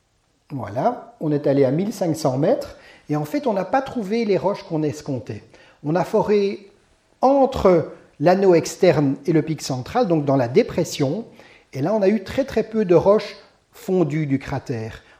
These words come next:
On a eu juste celles qui étaient tombées depuis le pic central. Mais on a quand même eu un truc intéressant. Vous voyez ici, on a à peu près six cents mètres de mégablocs.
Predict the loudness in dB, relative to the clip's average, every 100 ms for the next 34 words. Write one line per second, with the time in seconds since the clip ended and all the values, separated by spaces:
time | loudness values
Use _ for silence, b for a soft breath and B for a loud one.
0 | -8 -2 0 0 -4 -6 -4 -2 0 0
1 | 0 0 2 4 6 6 4 2 -2 0
2 | -2 -2 -4 -6 -8 -8 -10 -10 -12 B
3 | B B 0 0 2 2 4 4 2 0
4 | -4 -2 0 2 0 0 0 -2 -2 -8
5 | B B B -6 2 2 4 0 0 -2
6 | 0 -2 -2 -2 -4 -4 -6 0 0 0
7 | -2 -2 0 2 0 2 4 6 4 2
8 | 0 -6 -10